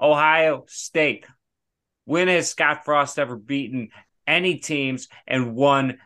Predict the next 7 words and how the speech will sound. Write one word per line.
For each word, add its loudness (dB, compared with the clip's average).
the 2
West? 0
Never. -2
What -2
about 0
Mike 0
Riley? 0